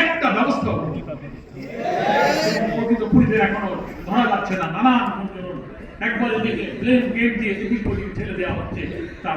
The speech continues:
অর্থ হচ্ছে যে সমস্ত বুদ্ধিজীবী, সাহিত্যিক, সাংবাদিক, কবিরা সোশ্যাল মিডিয়া, বিভিন্ন কর্পোরেট হাউসে বসে,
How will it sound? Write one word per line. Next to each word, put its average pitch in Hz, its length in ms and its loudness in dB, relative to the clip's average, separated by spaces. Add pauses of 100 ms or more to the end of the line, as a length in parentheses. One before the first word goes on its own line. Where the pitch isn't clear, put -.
অর্থ - 160 2 (120)
হচ্ছে - 260 2 (920)
যে 254 80 8 (100)
সমস্ত 226 340 0 (220)
বুদ্ধিজীবী, 220 580 2 (420)
সাহিত্যিক, 220 640 2 (200)
সাংবাদিক, 220 500 -2 (140)
কবিরা 240 340 6 (640)
সোশ্যাল 226 320 2 (120)
মিডিয়া, 247 320 8
বিভিন্ন 233 320 2
কর্পোরেট 226 400 0
হাউসে 233 340 2
বসে, 240 220 2